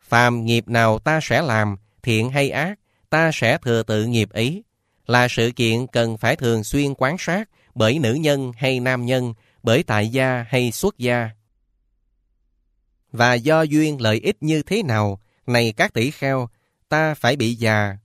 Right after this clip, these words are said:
không thoát khỏi già, là sự kiện cần phải thường xuyên quan sát bởi nữ nhân hay nam nhân, bởi tại gia hay xuất gia. Có những loài hữu tình, này các tỷ kheo, đang còn trẻ, kiêu mạn trong tuổi trẻ,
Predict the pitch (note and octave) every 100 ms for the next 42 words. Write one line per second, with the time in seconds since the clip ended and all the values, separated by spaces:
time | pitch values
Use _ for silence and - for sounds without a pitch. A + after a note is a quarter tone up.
0 | _ D#3 D#3+ - G#3+ - A2+ E3 B2 G#2+
1 | G2+ F#2+ _ _ - A#2+ A#2+ A#2 A#2+ -
2 | A2+ B2 - A#2 A2+ A2 B2 - A#2 A2
3 | - D3 C#3+ C3 C3 F3 - F3 A3+ _
4 | _ - G#2+ C#3 C#3+ A#2+ D#3 C#3 C3 A#2+
5 | C#3 C3+ B2+ C3 B2+ C3 B2+ A#2 _ _
6 | - A2 A#2+ A#2 G#2+ A2+ C3+ C3 B2+ A#2
7 | C3 B2 - G3+ - B2 A#2+ A2+ G#2+ _
8 | _ _ _ _ _ _ _ _ _ _
9 | - C3+ F#3 F3+ C#3 C#3+ A2 G#2 G#2 A2+
10 | F#3+ - G#2+ G#2 F#2 _ - A#2 A#2 A2+
11 | - G#3 A2 C3+ - C3 C3 A#2+ _ _
12 | - D#3 E3 A#2+ A2 A2 G#2 A2 G#3+ _
13 | _ _ E3+ F3 D3 G#2+ A2 A#2+ E3 D#3
14 | A2+ - A2+ G2+ G3